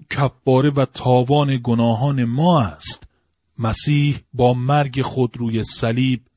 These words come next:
مجازات گناهان ما را پرداخت کرده است تا هر که به این حقیقت ایمان می‌آورد، نزد خدا آمرزیده و بخشیده شود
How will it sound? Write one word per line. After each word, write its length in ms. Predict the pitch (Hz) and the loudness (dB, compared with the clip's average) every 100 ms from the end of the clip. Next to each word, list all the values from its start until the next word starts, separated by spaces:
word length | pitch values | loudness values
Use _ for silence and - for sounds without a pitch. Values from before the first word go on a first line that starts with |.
| - | -8
مجازات 760 | 127 120 131 120 113 143 135 127 | -2 0 2 2 2 2 2 -2
گناهان 600 | 120 117 113 113 131 123 | -4 -2 0 0 -2 -2
ما 220 | 117 127 | -2 0
را 140 | 123 | 0
پرداخت 720 | 113 - 107 107 107 139 143 | -2 -6 -6 -6 0 0 0
کرده 320 | - 127 113 117 | -2 -2 0 2
است 420 | 110 98 - - _ _ _ | 2 -2 -8 -14 _ _ _
تا 180 | - 95 | -10 -8
هر 320 | - 143 180 | -4 0 0
که 220 | - 170 | 0 -2
به 220 | 147 139 - | 0 -2 0
این 240 | 196 208 | 2 2
حقیقت 520 | 175 160 135 123 123 - - | 0 -6 -6 -2 -4 -4 -8
ایمان 320 | 123 117 104 | -4 -2 -2
می‌آورد، 760 | 98 92 87 90 123 117 - _ _ _ - | -4 -6 -6 -2 0 0 -2 _ _ _ -6
نزد 560 | 135 156 170 131 147 | -2 2 2 0 -4
خدا 480 | 135 - 127 123 135 131 - | -4 -4 -4 0 2 2 0
آمرزیده 680 | 127 123 123 110 113 113 135 | -4 -2 -2 -4 -8 -4 -2
و 400 | 127 123 117 113 | 2 4 2 -2
بخشیده 600 | 113 110 - - 107 156 | -6 -6 -6 -8 -4 -2
شود 480 | - 123 120 113 | -2 -4 -2 -4